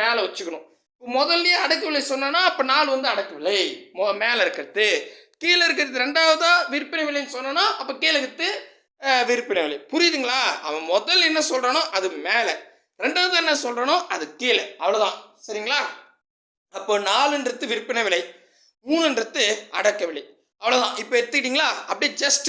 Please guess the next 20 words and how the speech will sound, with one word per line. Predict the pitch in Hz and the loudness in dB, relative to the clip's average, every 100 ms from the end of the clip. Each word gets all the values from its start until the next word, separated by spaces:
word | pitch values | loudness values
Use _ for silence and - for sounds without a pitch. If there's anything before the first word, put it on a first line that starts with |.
| 254 220 | 0 0
நமக்கு | 233 214 - 294 | -2 -6 -4 2
தேவை | 330 302 302 | 4 4 2
பர்சன்டேஜ் | 220 - 523 359 302 233 214 | -2 2 2 2 -2 -4 0
தான், | 202 165 - _ _ 190 | 0 0 -10 _ _ -4
அதனால | 214 277 339 262 | 0 2 0 0
டெப்த்தாலாம் | 240 240 320 320 320 269 | -2 -2 0 0 0 0
பார்க்க | 208 160 | -2 -2
வேணாம், | 131 - - 185 | -6 -14 -4 -2
ஒண்ணும் | 302 359 370 | 0 2 2
இல்ல. | 254 160 | 4 0
இப்ப | - 185 269 | -2 -6 0
பாருங்க, | 294 262 277 466 - _ _ _ 190 | 0 2 0 -2 -8 _ _ _ -8
மூன்று | 247 349 381 339 302 | -2 2 4 2 0
ரூபாய்க்கு | 277 330 370 294 | 2 0 4 2
ஒரு | 240 - | 2 2
பொருளை | 254 269 226 196 | 2 4 2 2
வாங்கி | 214 196 170 170 165 170 - _ 202 | 0 0 2 2 0 -6 -20 _ -4
நாலு | 254 359 370 269 | 2 2 2 0
ரூபாய்க்கு | 254 262 269 254 | 2 0 2 -2
விக்கிறான், | 226 214 | 0 0